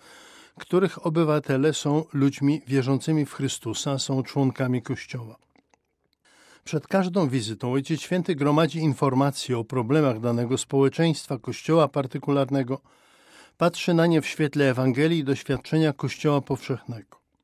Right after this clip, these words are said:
Każda taka wizyta ubogaca też całość wspólnoty wiary, wnosi doświadczenie lokalnego Kościoła w całość życia Kościoła powszechnego. Radio Watykańskie podawało obszerne relacje z wizyty Benedykta szesnastego w Austrii,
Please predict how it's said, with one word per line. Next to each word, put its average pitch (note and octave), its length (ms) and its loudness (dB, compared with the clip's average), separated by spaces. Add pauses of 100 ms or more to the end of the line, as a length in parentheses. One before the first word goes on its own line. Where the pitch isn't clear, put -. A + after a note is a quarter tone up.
(680)
Każda C3 380 -2
taka B2 340 -4
wizyta A2 560 -4
ubogaca D3+ 720 0
też D#3 380 -4 (400)
całość E3+ 580 -2
wspólnoty B2+ 680 -4
wiary, A2+ 400 -6 (420)
wnosi C#3 580 0
doświadczenie D3 800 -2
lokalnego C#3+ 600 0
Kościoła F#3 540 -4
w - 100 -10
całość F3+ 680 0
życia C3+ 340 -4
Kościoła B2+ 560 -4
powszechnego. - 640 -12 (1300)
Radio G3 300 2
Watykańskie E3 640 0
podawało D3 540 2
obszerne D3+ 500 0
relacje C#3 560 0
z G2+ 100 -10
wizyty C#3+ 420 -4
Benedykta B2+ 580 0
szesnastego B2 680 -2
w A2 60 -2
Austrii, A2+ 500 -6